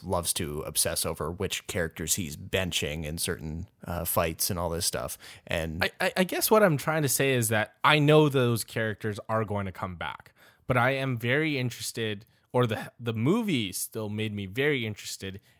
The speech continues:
Speaker 2: in their journey of getting them back and, and how they're going to get them back. I, I, I think at the end of Infinity War,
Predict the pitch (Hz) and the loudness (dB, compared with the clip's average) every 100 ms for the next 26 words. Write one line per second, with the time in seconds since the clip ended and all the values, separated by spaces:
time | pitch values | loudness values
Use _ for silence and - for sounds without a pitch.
0 | - 101 101 95 92 90 80 98 110 101 | -6 -2 -2 -2 -6 -10 -10 -4 -2 0
1 | 113 110 101 90 - 92 87 - 117 117 | 0 0 -2 -6 -8 -8 -10 -4 -2 -2
2 | 104 90 85 80 - 87 85 60 85 131 | -2 -4 -6 -8 -8 -14 -16 -16 2 4
3 | 120 104 90 90 85 90 85 82 80 62 | 4 2 -6 -8 -10 -12 -12 -12 -8 -8
4 | 50 _ _ _ _ _ _ _ _ 120 | -10 _ _ _ _ _ _ _ _ 0
5 | - 135 147 - 131 185 185 185 156 117 | 2 0 0 -2 0 0 0 -2 -2 0
6 | 139 131 120 113 165 151 127 104 98 95 | 2 0 -2 -2 0 0 0 0 0 -2